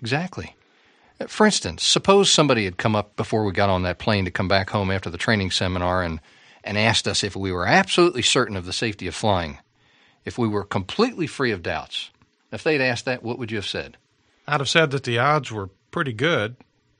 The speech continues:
Speaker 2: excellent, actually, but I would also say that I had a certain amount of doubt, a small doubt.
Speaker 1: Now, even though you had some doubt, that doubt didn't prevent you from boarding the airplane, nor did that doubt keep you from reaching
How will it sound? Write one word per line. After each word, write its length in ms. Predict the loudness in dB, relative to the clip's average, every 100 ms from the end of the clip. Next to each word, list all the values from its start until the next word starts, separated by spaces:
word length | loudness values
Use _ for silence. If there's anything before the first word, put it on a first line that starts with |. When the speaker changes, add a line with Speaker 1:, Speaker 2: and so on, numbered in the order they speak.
| _ 2
Speaker 2:
excellent, 500 | 2 2 -6 -10 -10
actually, 540 | -4 -4 -4 -6 -8 -10
but 320 | -8 -6 -6 _ _ _ _ _
I 160 | -10 -10
would 280 | -8 -10 -6
also 420 | -4 -2 0 0
say 240 | 2 0
that 120 | 0 -2
I 140 | -2
had 160 | -4 -4
a 60 |
certain 300 | -6 -6 -6
amount 260 | -6 -6 -6
of 80 | -4
doubt, 340 | -2 -2 -8 _ _ -12
a 60 | -8
small 340 | -2 -2 -2
doubt. 260 | -4 -6 -10 _ _ _ _ _ _
Speaker 1:
Now, 200 | -4 -4 -4 _ -4
even 200 | 2 6
though 80 | 6
you 140 | 6
had 240 | 4 2 2
some 400 | 4 6 6 6
doubt, 340 | 4 0 -8 -18 _ _ _ _ _ _
that 280 | -6 -6 -2
doubt 340 | 2 4 2 -4 _ _ -4
didn't 220 | -2 0
prevent 340 | 0 0 -2
you 80 | -4
from 180 | -6 -4
boarding 240 | -2 -2
the 80 | 0
airplane, 500 | 0 0 -4 -10 -10 -20 _ _ _ _ -20 -20 _ -4
nor 240 | 4 6
did 180 | 6 4
that 220 | 2 0 0
doubt 300 | 0 0 0
keep 220 | -4 -4
you 60 |
from 180 | -2 0
reaching 560 | 0 0 -4 -4 -6